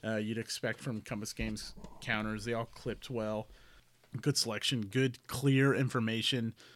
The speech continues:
It, I did find it interesting that everything, you know, every infantry unit has the same move value, but it,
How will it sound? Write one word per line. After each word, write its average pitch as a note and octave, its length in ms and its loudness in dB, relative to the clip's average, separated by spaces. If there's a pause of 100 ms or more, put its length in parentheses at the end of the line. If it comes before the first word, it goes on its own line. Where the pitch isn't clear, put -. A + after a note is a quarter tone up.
(260)
It, - 200 2
I D3 120 6
did G3 180 8
find F#3+ 240 6
it C3+ 100 8
interesting C3+ 500 4
that A2+ 180 0
everything, D3 640 4 (260)
you C3+ 80 2
know, A2+ 100 2
every E3+ 300 8
infantry C#3+ 400 2
unit A#2+ 220 0
has A#2+ 180 -2
the G#2+ 80 -4
same A#2 340 0
move A2 220 0
value, F#2+ 380 2
but G2 120 -2
it, F#2 120 -2